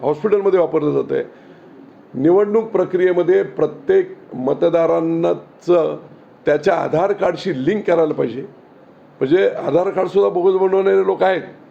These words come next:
पण तरी ह्याला बरंच चेकमेट होईल. आणि म्हणून मध्ये मी मागणी केली होती,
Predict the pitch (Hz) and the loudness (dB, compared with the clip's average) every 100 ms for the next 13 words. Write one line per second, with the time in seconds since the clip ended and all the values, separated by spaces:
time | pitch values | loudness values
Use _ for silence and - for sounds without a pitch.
0 | - - - - - - - - - - | -20 -20 -20 -20 -20 -20 -20 -20 -20 -20
1 | - - - - - 180 180 - 185 226 | -20 -20 -20 -20 -6 -4 -4 -2 0 0
2 | 202 208 - - - 135 165 156 180 180 | 0 -4 -10 -18 -4 -2 0 0 -2 -2
3 | 175 151 160 165 143 127 - - - - | -4 -4 -2 -2 0 -2 -6 -16 -20 -10
4 | - 160 170 202 180 170 202 214 190 165 | -4 0 2 2 2 2 2 0 -2 0
5 | 175 196 170 139 - | -2 2 0 0 -6